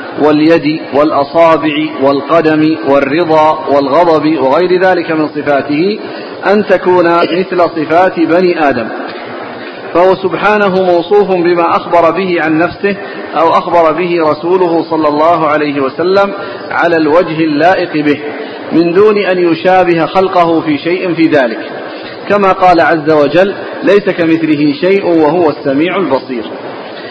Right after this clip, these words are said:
فعلينا أن نمره كما جاء على الوجه الذي أراده الرسول صلى الله عليه وسلم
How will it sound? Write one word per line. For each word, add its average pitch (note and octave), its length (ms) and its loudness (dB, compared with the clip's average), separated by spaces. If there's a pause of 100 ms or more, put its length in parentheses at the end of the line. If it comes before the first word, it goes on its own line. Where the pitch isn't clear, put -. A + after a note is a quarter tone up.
(160)
فعلينا F3 800 2
أن F3+ 60 0
نمره D#3+ 760 2
كما F3 220 2
جاء E3+ 420 2
على D#3+ 100 2
الوجه D#3+ 340 0
الذي D#3+ 420 0
أراده E3+ 500 2
الرسول D3+ 500 0
صلى F#3 260 -2
الله D#3 420 0
عليه C#3 360 -2
وسلم D#3+ 640 0